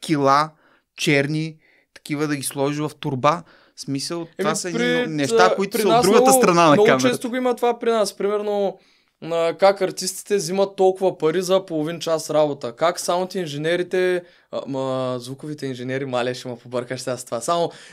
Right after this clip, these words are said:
Speaker 2: е, направо до края на, на този подкаст, само изобщо нито една английска дума няма да използвам, казвам ти.
Speaker 1: И, и това ще ти стане
Speaker 2: А, ако
Speaker 1: нов
Speaker 2: трябваше,
Speaker 1: модел.
Speaker 2: стоиш и го мисля, ще си мълчим, обаче ще го кажа.
Speaker 1: Ще ти стане нов модел
Speaker 2: Да,
Speaker 1: на
Speaker 2: а,
Speaker 1: иска си, ще ти
Speaker 2: звуковите
Speaker 1: хареса.
Speaker 2: инженери,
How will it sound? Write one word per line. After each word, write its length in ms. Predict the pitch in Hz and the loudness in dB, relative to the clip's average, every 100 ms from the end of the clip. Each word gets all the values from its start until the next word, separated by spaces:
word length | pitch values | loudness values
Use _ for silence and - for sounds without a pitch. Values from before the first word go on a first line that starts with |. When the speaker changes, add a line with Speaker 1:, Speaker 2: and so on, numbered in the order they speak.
| 147 | -8
Speaker 2:
е, 80 | 170 | -4
направо 340 | 185 170 233 202 | 0 4 6 6
до 80 | 180 | 6
края 260 | 214 202 | 6 6
на, 460 | 190 180 175 170 165 | 6 4 6 4 4
на 160 | 165 | 2
този 160 | 185 180 180 | 4 4 4
подкаст, 400 | 180 190 175 - | 2 4 2 4
само 440 | 180 180 170 156 165 | 2 2 -2 -4 -4
изобщо 360 | 160 214 214 | 4 4 4
нито 160 | 214 202 | 0 2
една 140 | 175 | 2
английска 380 | 160 165 - 147 | 0 -4 -6 -6
дума 180 | 151 143 | -4 -4
няма 180 | 143 139 | -2 -4
да 60 | |
използвам, 400 | 127 - 139 120 | -6 -4 -6 -6
казвам 340 | 139 135 139 123 | -4 -4 -4 -10
ти. 100 | - | -8
Speaker 1:
И, 180 | 139 - 147 | -8 -6 -8
и 140 | 143 | -6
това 200 | - 139 | 0 0
ще 120 | 143 | 0
ти 120 | 143 131 | -8 -4
стане 340 | 151 151 160 | 0 0 2
Speaker 2:
А, 60 | 156 | 2
ако 200 | 143 143 | 4 6
Speaker 1:
нов 100 | 156 | 6
Speaker 2:
трябваше, 200 | 226 147 | 6 6
Speaker 1:
модел. 180 | - | 6
Speaker 2:
стоиш 120 | 156 175 | 6 6
и 40 | |
го 80 | 196 | 4
мисля, 460 | 220 233 226 240 - _ - | 2 4 4 4 0 _ -10
ще 160 | - | -6
си 100 | 147 | -2
мълчим, 460 | 180 165 165 247 269 | 0 0 2 0 2
обаче 320 | 196 185 196 | 4 4 4
ще 100 | - | 2
го 120 | 160 143 | -4 0
кажа. 260 | 170 151 | -2 -2
Speaker 1:
Ще 160 | - 131 | -10 -10
ти 140 | 131 | -8
стане 320 | - 143 160 | -2 2 2
нов 260 | 156 151 156 | 2 0 0
модел 260 | 139 135 147 | -2 2 4
Speaker 2:
Да, 120 | 147 | 4
Speaker 1:
на 160 | 151 | 4
Speaker 2:
а, 80 | 135 | 2
Speaker 1:
иска 340 | 139 147 147 131 | 2 0 0 -2
си, 60 | |
ще 40 | 175 | -2
ти 80 | - | -2
Speaker 2:
звуковите 300 | 226 147 208 | -2 0 0
Speaker 1:
хареса. 320 | 135 143 139 | 0 0 0
Speaker 2:
инженери, 300 | 143 160 | 0 -2